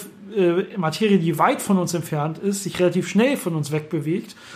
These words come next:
und für welche, die ganz weit von uns entfernt ist, auch schneller als das Licht. Und das, jetzt wird's ein bisschen tricky, wenn man sich das Ganze vorstellen will.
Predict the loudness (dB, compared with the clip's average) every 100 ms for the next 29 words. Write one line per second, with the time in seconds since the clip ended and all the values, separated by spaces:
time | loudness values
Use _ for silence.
0 | -8 -6 0 4 4 4 0 0 0 0
1 | 2 2 2 0 -2 0 -2 -2 -4 -2
2 | -4 -6 -4 -4 -2 2 2 2 0 2
3 | 2 0 -4 2 4 4 0 -12 -20 _
4 | -20 -20 -20 -20 -20 -10 2 2 2 -2
5 | 0 0 2 2 2 0 2 2 2 2
6 | 2 2 0 -2 -4 -2 0 0 2 4
7 | 4 2 -4 -4 -10